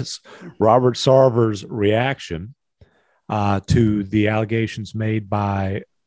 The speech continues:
uh, Earl Watson, which, you know, the lead scene of the story is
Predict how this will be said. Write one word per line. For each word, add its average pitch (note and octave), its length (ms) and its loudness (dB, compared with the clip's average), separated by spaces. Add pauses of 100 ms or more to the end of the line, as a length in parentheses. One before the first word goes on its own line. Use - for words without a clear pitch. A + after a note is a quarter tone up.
(180)
uh, F#2 320 -2
Earl A2+ 240 2
Watson, G#2+ 400 -2
which, - 440 -6
you A#2+ 120 -8
know, E2 260 -8 (140)
the F#2 80 -4
lead G2 360 -4
scene A2 280 -4
of F2+ 80 -8
the F2+ 80 -10
story G#2+ 480 -4
is D#2 340 -8